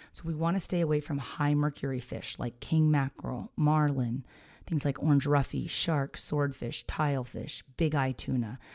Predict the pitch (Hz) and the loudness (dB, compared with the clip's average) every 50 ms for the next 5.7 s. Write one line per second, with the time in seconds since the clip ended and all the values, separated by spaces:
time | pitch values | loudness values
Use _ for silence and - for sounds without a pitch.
0 | - - - 190 147 - 175 156 143 143 147 160 165 147 175 160 - 151 143 139 | -12 -6 -4 0 2 4 4 4 4 2 2 2 2 0 0 0 0 0 -2 0
1 | - - 143 - 135 131 127 123 123 127 123 120 - 131 127 - - - 135 127 | 0 0 0 0 0 0 0 0 2 0 -2 0 0 -2 -2 -2 -4 -4 0 0
2 | 127 120 120 113 117 - - - 131 117 - - - 135 - - - 131 123 120 | 2 2 2 0 -2 -4 -4 -4 -6 -6 -6 -6 -6 -6 -4 -2 0 0 0 2
3 | - 123 117 117 120 123 117 113 117 120 117 - - 113 113 - 127 127 123 120 | 0 -2 -2 0 0 0 0 0 -2 -6 -6 -4 -2 -4 -4 -2 -4 -4 -2 0
4 | 117 120 117 113 120 - - - - - - - - 123 127 131 135 127 120 - | 0 0 0 -2 -4 -6 -8 -16 -18 -18 -10 -6 -2 -2 0 0 0 0 0 2
5 | - 156 156 135 156 143 135 135 127 123 113 113 113 | 4 4 4 6 4 4 4 4 4 4 2 0 -2